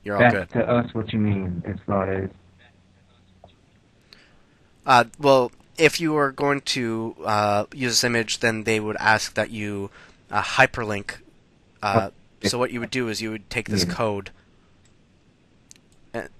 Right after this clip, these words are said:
Speaker 1: then when people click on the image, it would bring them back to this, this page. You don't have to, though.
Speaker 2: Oh,
Speaker 1: It's just
Speaker 2: okay.
Speaker 1: requested. Yeah. Um, but so what you can do is you can use this image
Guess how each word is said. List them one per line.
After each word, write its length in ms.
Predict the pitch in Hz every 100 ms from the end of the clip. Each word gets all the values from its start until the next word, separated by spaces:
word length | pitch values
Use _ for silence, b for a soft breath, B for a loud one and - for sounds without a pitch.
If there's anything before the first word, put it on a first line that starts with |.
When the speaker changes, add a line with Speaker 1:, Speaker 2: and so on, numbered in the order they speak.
| -
Speaker 1:
then 260 | 110 107 104
when 80 |
people 200 | 101 117
click 220 | 101 117 107
on 80 | 101
the 100 | 107
image, 220 | 104 95
it 40 |
would 240 | 98 95 -
bring 140 | 117
them 100 | 95
back 300 | 90 104 95 -
to 120 | 98
this, 240 | 95 - -
this 160 | 104
page. 440 | - 107 95 - - B B
You 80 | 139
don't 100 | 123
have 340 | - 127 113 -
to, 120 | 131
though. 200 | 127 -
Speaker 2:
Oh, 20 |
Speaker 1:
It's 140 | 104 -
just 160 | 107
Speaker 2:
okay. 80 | 92
Speaker 1:
requested. 540 | - - 95 - 87 - - _ - - - _ _ - _ _ _ _ _ _ _ _ _ _ _ _ _ -
Yeah. 160 | 98 - B B B B
Um, 280 | 104 101 101 - _ _ _ _ -
but 100 | 120
so 140 | 135
what 200 | 120 135
you 60 | 117
can 140 | 113
do 140 | 117 123
is 120 | 104
you 60 |
can 140 | 101 120
use 180 | 117 104
this 200 | 117 -
image 580 | 120 110 101 92 -